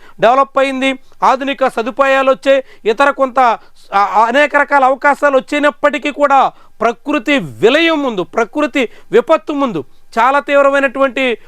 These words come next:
ముప్పునైతే ఎదుర్కోవాల్సి వస్తుంది. అయితే ఇప్పుడు ఆ తర్వాత కాకినాడలో రెండు వేల పద్దెనిమిదిలో కూడా పెథాయ్ తుఫాన్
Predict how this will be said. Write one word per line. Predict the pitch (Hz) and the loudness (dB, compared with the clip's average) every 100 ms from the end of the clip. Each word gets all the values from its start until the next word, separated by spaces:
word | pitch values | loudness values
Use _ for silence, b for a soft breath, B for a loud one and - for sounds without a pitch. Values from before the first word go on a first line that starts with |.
| b 185 | b -8
ముప్పునైతే | 240 285 294 285 285 262 | -6 -2 0 0 2 2
ఎదుర్కోవాల్సి | 240 269 - 269 277 269 285 | 2 0 2 2 4 0 0
వస్తుంది. | 269 254 269 277 370 b b b - | 0 0 -2 -2 -2 b b b -4
అయితే | 262 349 | 0 2
ఇప్పుడు | 294 302 254 139 b b b - | 0 0 -2 -2 b b b -2
ఆ | 220 | 0
తర్వాత | 302 302 294 285 | 2 2 2 0
కాకినాడలో | 294 254 262 311 294 294 277 | -2 0 -2 0 0 2 2
రెండు | 262 285 | 0 0
వేల | 294 285 | 2 2
పద్దెనిమిదిలో | 262 226 302 294 294 | -2 -2 0 0 0
కూడా | 277 269 | 0 -4
పెథాయ్ | - 226 - 294 294 | -2 -4 0 0 0
తుఫాన్ | 285 269 285 240 | -4 -2 0 0